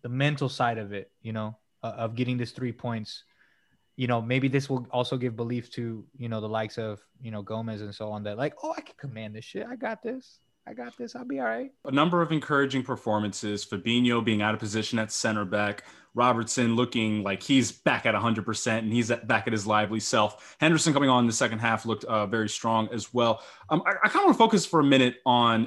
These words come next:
Speaker 2: Gini Wijnaldum because he's not gonna get too many man of the match type accolades, but I really thought in that second half he looked strong. He, Jordan, um, you, you said before the game you expected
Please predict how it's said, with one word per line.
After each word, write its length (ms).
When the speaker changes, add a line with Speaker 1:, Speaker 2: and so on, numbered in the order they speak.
Speaker 2:
Gini 280
Wijnaldum 480
because 360
he's 340
not 200
gonna 100
get 220
too 180
many 480
man 400
of 60
the 80
match 480
type 320
accolades, 640
but 180
I 80
really 260
thought 160
in 60
that 120
second 320
half 380
he 120
looked 200
strong. 340
He, 140
Jordan, 420
um, 240
you, 140
you 280
said 240
before 240
the 80
game 220
you 100
expected 720